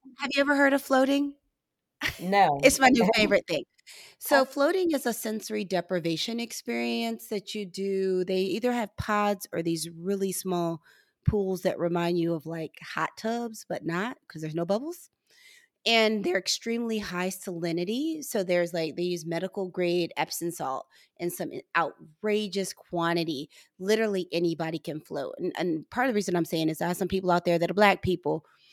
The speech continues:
Speaker 2: and historically, a lot of us don't float well. Like, I can float on the top and my upper body floats,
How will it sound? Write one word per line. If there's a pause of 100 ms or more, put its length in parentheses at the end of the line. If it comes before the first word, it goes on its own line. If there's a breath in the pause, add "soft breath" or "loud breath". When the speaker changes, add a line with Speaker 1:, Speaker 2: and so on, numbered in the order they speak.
(320 soft breath)
Speaker 2:
and
historically,
a
lot
of
us
don't
float
well.
Like,
I
can (180)
float
on
the
top
and
my
upper
body
floats,